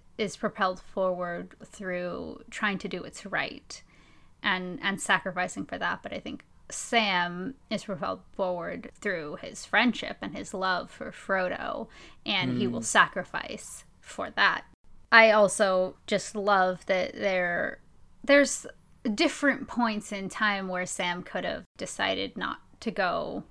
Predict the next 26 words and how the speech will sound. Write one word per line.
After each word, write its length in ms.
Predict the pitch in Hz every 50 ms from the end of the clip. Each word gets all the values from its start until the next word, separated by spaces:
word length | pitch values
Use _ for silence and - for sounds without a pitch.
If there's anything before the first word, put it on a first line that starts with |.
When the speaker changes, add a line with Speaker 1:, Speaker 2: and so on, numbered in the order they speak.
| - - -
Speaker 1:
further, 720 | - - 285 311 320 269 196 175 - 151 160 - - - - -
but, 260 | 190 175 175 170 - -
you 120 | - 233 202
know, 160 | 190 180 185
he 220 | 185 - - 233
won't 400 | 220 190 180 208 202 196 185 -
let 220 | 190 185 180 - -
Frodo 440 | - - 202 185 180 175 175 180
go 100 | - 185
on 220 | 175 170 180 170 180
alone 580 | - - 220 277 240 180 175 185 233 269 277 - - _ _
when 600 | 202 196 190 180 180 180 - - 185 185 202 - - -
Frodo 380 | - - 202 175 - 160 156 175
is 160 | 180 - -
leaving 420 | 180 214 262 269 208 190 175 175 175
the 60 | -
Fellowship. 640 | - - - - - - 214 - - 202 - - - _ _
You 120 | - 220 214
know, 120 | 196 -
he 140 | 180 220 226
just 220 | - 220 - -
insists 580 | 220 208 190 - - - - 208 190 - - -
on, 480 | - 208 202 185 185 185 185 185 - -
on 200 | 190 190 175 170
helping 880 | - - - 208 202 196 - - 202 190 185 185 - - 277 214 - - - - - - - - - _ _ - - -
him 520 | - 214 208 190 185 185 190 190 196